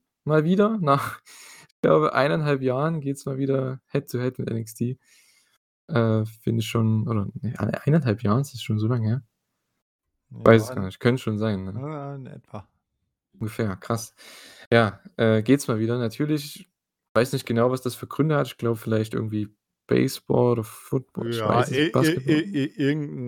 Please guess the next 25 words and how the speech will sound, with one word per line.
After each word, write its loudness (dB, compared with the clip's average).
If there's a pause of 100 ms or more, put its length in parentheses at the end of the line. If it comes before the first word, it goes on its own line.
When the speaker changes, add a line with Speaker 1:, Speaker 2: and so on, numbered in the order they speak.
(200)
Speaker 2:
'n -8
Sportveranstaltung, -6 (420)
irgendwie -6
von -12
den -10
großen -10
Sportarten, -10
Football, -12
Eishockey, -16
Baseball, -12
Basketball, -12
irgendwas -8
wird -18
sein. -20 (300)
Speaker 1:
Mhm, 0
da 6
hauen 8
sie -2
natürlich -4
richtig 2
auf 2
den -10
Putz 0
hier 0
mit -2